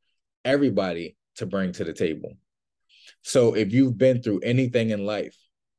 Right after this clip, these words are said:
which I'm sure we all have, you now, and if you came out on the other end of it successfully, whether you had help or not, you now are equipped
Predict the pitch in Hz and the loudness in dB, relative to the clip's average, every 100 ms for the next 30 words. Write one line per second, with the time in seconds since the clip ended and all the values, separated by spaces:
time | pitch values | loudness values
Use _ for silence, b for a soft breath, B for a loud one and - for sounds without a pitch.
0 | _ _ _ _ _ _ _ _ - 110 | _ _ _ _ _ _ _ _ -6 -2
1 | 101 - - 104 98 - 101 95 90 92 | -2 -4 -8 -4 -4 0 2 2 0 0
2 | 87 87 80 78 - _ _ _ _ _ | -2 -4 -6 -8 -12 _ _ _ _ _
3 | _ _ - 113 160 160 120 139 123 92 | _ _ -4 2 4 4 2 0 0 -2
4 | 101 107 _ _ _ _ _ 107 107 101 | -6 -16 _ _ _ _ _ 0 0 -2
5 | 90 104 98 101 - 117 104 104 98 98 | -4 -4 -4 -6 -2 -2 0 0 0 0
6 | 95 101 95 95 95 90 87 107 - _ | -2 -4 -4 -2 -2 -2 -4 -6 -8 _
7 | _ _ - 104 - 101 92 90 90 92 | _ _ -10 -10 -4 -4 -4 -6 -6 -6
8 | - _ _ _ _ _ 92 104 98 98 | -10 _ _ _ _ _ 0 0 0 -2
9 | 95 110 90 107 98 98 95 104 - _ | 0 -2 0 -2 -2 -4 -4 -6 -12 _
10 | _ _ _ _ _ _ _ 98 123 123 | _ _ _ _ _ _ _ -2 0 0
11 | 117 117 104 - 107 95 87 - 160 - | -2 -2 -4 -4 -2 -2 -4 -2 0 0
12 | - | -6